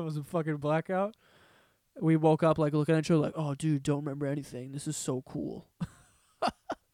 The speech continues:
It was like one of those Dare commercials.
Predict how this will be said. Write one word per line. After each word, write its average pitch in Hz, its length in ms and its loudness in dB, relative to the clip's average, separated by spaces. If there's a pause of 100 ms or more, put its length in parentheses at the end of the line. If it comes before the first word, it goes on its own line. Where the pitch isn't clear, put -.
(1080)
It 240 60 -12
was 196 100 -6
like 185 120 0
one 170 140 0
of 160 40 -4
those 151 160 0
Dare 151 280 0
commercials. - 520 -8